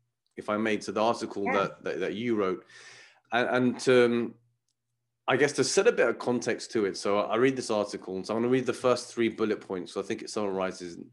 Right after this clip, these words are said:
Speaker 1: nicely, but so exec-, executive mindfulness is on the rise across industries. Some organizations are even adding, adding meditation rooms into their offices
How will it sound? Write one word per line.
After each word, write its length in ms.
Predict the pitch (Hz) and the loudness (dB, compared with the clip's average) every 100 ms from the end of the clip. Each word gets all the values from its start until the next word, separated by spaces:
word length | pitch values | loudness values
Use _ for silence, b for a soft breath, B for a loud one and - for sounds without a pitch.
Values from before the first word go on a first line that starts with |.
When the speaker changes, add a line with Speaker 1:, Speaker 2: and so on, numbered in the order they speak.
| _ | _
Speaker 1:
nicely, 440 | 98 92 92 - 85 | -10 -10 -10 -10 -10
but 200 | 87 - _ b b b b b b | -10 -12 _ b b b b b b
so 120 | 160 | 0
exec-, 420 | 151 127 190 190 - _ _ _ - | 2 2 2 2 -2 _ _ _ -6
executive 460 | 135 208 214 208 | 2 2 4 0
mindfulness 500 | 151 151 170 123 110 | 4 4 4 0 -2
is 80 | 107 | -2
on 80 | 113 | -2
the 80 | 113 | 2
rise 560 | 113 117 101 92 - - _ _ _ _ - | 4 4 4 0 -8 -14 _ _ _ _ -12
across 260 | - 107 | -6 -4
industries. 680 | 107 98 95 95 92 110 - _ _ _ _ _ - - | -2 -4 -6 -6 -6 -8 -14 _ _ _ _ _ -18 -10
Some 260 | - 147 135 | -2 2 4
organizations 840 | 135 151 131 131 123 131 120 107 | 4 4 6 4 4 4 2 0
are 80 | 117 | 2
even 240 | 120 113 | 2 0
adding, 300 | 101 117 110 - _ - | 0 0 -4 -10 _ -4
adding 260 | 110 113 113 | -2 0 0
meditation 680 | 113 110 123 123 - 104 | 0 -2 -2 -2 -2 0
rooms 340 | 110 113 107 95 | 2 0 0 -6
into 240 | 98 98 | -8 -4
their 180 | 101 104 | 0 2
offices 520 | 131 139 131 127 - | 0 -2 0 0 -2